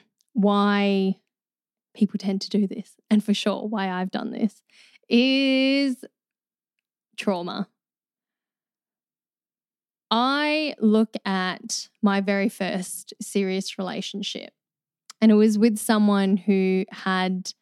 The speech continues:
a lot of, uh, anger issues. He had a really bad temper, just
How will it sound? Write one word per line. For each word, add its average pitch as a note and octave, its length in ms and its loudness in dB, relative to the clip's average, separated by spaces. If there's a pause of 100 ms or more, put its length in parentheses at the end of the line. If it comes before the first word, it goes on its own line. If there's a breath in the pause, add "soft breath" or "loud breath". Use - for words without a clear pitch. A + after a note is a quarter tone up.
(540)
a G#3 100 6
lot G3 520 2
of, F#3 600 -2 (960)
uh, F3+ 640 -4 (320)
anger F#3+ 640 0
issues. - 640 -8 (500)
He G#3+ 160 2
had G3 200 2
a F#3+ 80 2
really G3+ 380 4
bad F3+ 360 -4
temper, - 380 -10 (440)
just - 440 -2